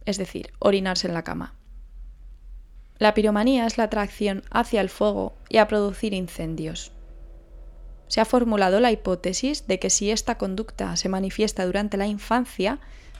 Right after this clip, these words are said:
puede ser indicador de un comportamiento violento y antisocial en la vida adulta. Los niños que muestran tendencias piromaníacas y son víctimas de abuso no pueden defenderse, por lo que destruir objetos mediante la quema de los mismos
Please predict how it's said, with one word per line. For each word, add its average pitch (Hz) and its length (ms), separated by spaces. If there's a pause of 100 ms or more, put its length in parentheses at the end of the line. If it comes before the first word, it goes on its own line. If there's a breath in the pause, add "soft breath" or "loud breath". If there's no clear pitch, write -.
puede 240 180
ser 233 160
indicador 180 720
de 202 80
un 208 100
comportamiento 190 760
violento 196 580
y 233 60
antisocial 214 640
en 233 100
la 202 80
vida 180 200
adulta. 165 460 (1080)
Los 208 180
niños 233 240
que 240 120
muestran 214 380
tendencias 196 540
piromaníacas 180 960
y 214 100
son 202 200
víctimas 202 400
de 190 80
abuso 226 500 (400 loud breath)
no 233 160
pueden 247 320
defenderse, 180 760 (100)
por 190 120
lo 185 140
que 190 80
destruir 185 420
objetos 190 680
mediante 185 400
la 180 120
quema 196 180
de 214 80
los 196 220
mismos 214 560